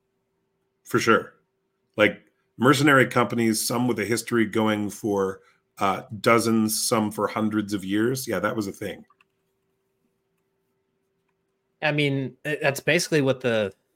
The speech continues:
Speaker 2: it's basically what the Hessians were. Now that, that's a,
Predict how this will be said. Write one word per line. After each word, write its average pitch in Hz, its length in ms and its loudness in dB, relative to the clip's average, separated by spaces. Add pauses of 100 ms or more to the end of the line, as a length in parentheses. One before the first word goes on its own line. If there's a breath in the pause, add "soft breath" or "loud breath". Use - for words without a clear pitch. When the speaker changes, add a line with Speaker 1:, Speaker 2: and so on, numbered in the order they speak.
(720)
Speaker 2:
it's - 100 -20
basically 190 280 4
what 139 120 0
the 117 60 -4
Hessians 107 600 -2
were. 87 420 -10 (640)
Now 117 200 -2
that, 123 200 -2 (100)
that's 143 380 -2
a, 120 100 -4